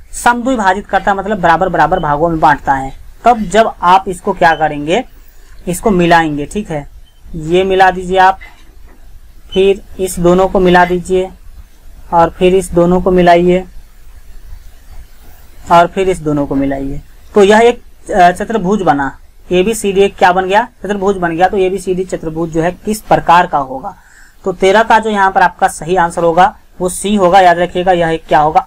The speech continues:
आयत होगा। क्या होगा, एबीसीडी जो चतुर्भुज बन रहा है यह किस प्रकार का होगा, आयत के प्रकार का होगा। अगर ऐसा स्थिति बनता है कब, स्थिति क्या है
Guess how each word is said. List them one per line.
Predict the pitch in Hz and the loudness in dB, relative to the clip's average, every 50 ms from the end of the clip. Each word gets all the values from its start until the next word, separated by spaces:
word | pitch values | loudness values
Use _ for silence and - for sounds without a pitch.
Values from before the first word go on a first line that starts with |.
| - - | -4 0
आयत | 139 143 143 151 156 175 165 - - | 2 4 4 4 4 2 0 0 -4
होगा। | 131 135 135 139 - - | -6 -6 -4 -6 -8 -2
क्या | - 180 165 | 2 2 4
होगा, | 160 156 160 185 190 - | 4 4 4 2 0 0
एबीसीडी | 190 170 165 180 196 - - 175 165 170 180 | -4 -4 -4 -4 -6 -6 -6 -6 -4 -2 -2
जो | 180 185 | -2 -2
चतुर्भुज | 180 170 160 160 156 151 160 165 | -2 -4 -4 -4 -4 -2 -2 -2
बन | 165 156 160 156 | 0 0 -2 0
रहा | 156 165 | 0 0
है | 180 180 | 2 2
यह | 170 | 0
किस | 165 - - 170 - | 0 -2 -6 -10 -10
प्रकार | - - 160 151 151 151 156 | -4 -4 -2 0 2 0 2
का | 151 160 | 2 0
होगा, | 151 147 156 180 220 240 - _ _ - _ _ - - _ - 190 | 0 2 4 2 2 2 0 _ _ -20 _ _ -20 -20 _ -2 0
आयत | 180 175 185 202 214 214 | 2 2 2 0 -4 -6
के | - - 196 | -8 -10 -6
प्रकार | - - 165 - 175 165 165 | -6 -6 -2 0 2 2 2
का | 160 - 175 | 2 0 0
होगा। | 156 151 156 170 190 | 0 0 2 2 2
अगर | 180 170 156 170 170 | 0 2 0 0 0
ऐसा | 170 156 151 - 170 160 160 | 0 0 0 2 0 0 -2
स्थिति | 156 - - 143 - 165 | -2 -8 -10 -6 -6 -4
बनता | 151 151 139 139 - 151 | -4 -2 -4 -2 0 0
है | 143 143 139 - - | 0 0 -2 -2 -2
कब, | - - - - - - - - - - | -2 -2 -2 -10 -16 -18 -18 -12 -10 -10
स्थिति | 151 - - 170 - 202 | -8 -6 -6 -4 -2 -2
क्या | 190 190 190 185 | 2 4 4 4
है | 180 185 208 208 | 4 2 -2 -4